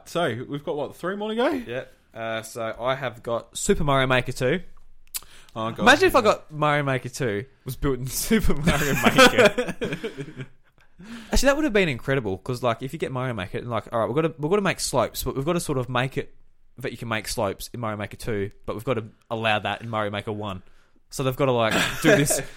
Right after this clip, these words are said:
Speaker 2: <laughs> do this Matrix sort of shift.
Speaker 1: Yeah.
Speaker 2: <laughs> All right,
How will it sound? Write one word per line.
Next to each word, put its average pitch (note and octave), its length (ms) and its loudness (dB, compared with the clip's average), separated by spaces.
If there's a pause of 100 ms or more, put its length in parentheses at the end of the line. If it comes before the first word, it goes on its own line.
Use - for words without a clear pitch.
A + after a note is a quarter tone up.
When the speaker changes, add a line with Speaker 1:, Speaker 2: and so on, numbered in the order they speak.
(280)
Speaker 2:
<laughs> C#3 100 -4 (1080)
do C3 100 -4
this A2 140 -6
Matrix A2+ 540 -4
sort A2+ 200 -6
of G2+ 160 -12 (540)
shift. - 540 -4 (300)
Speaker 1:
Yeah. E3 440 6 (280)
Speaker 2:
<laughs> F3 300 -8
All A2+ 80 -4
right, F#2+ 180 0